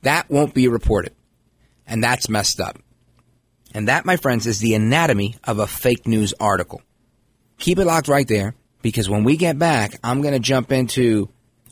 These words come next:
a little bit about what happened with Amy Coney Barrett, the federal judge that's been nominated for the United States Supreme Court, a new associate justice filling the vacancy of Ruth Bader Ginsburg.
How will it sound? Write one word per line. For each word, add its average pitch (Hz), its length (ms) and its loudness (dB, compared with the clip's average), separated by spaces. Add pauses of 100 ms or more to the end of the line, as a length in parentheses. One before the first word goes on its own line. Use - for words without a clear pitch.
(100)
a 107 80 -4
little 180 240 2
bit 185 100 2
about 151 320 2
what 117 240 0
happened 165 380 0
with 123 220 2 (120)
Amy 143 380 0
Coney 131 400 0
Barrett, 107 420 -2 (440)
the 107 120 -2
federal 120 340 2
judge 123 280 0
that's 127 120 0
been 120 220 2
nominated 120 560 0
for 120 140 2
the 123 100 -2
United 110 300 -2
States 101 340 -4
Supreme 113 300 -4
Court, 98 320 -4
a 90 280 -8
new 110 640 0
associate 113 500 -2
justice 107 520 -4
filling 123 320 0
the 127 80 -2
vacancy 101 560 -6 (680)
of 101 260 -2 (100)
Ruth 117 240 0
Bader 95 220 -2
Ginsburg. 90 420 -6